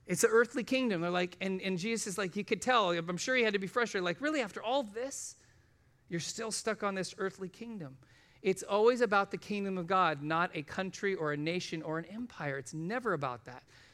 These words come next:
with Jesus, because Jesus is the King of kings and the Lord of lords. There isn't any competition, so there isn't any need for him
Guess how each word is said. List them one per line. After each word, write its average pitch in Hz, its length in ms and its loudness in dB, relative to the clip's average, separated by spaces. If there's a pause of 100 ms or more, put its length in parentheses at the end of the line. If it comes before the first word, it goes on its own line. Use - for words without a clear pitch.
(160)
with 151 100 -4
Jesus, 139 440 -6
because 170 260 -6
Jesus 220 460 -4
is 196 260 0
the 185 80 -2
King 226 400 -4
of 208 260 0
kings 202 460 -4
and 214 180 0
the 202 80 4
Lord 208 300 4
of 202 260 2
lords. 196 640 2 (280)
There 202 140 6
isn't 226 280 4
any 220 180 0
competition, 214 800 -4
so 180 160 -2
there 185 160 4
isn't 202 240 -2
any 202 160 -4
need 220 260 -4
for 190 160 -4
him 160 240 -2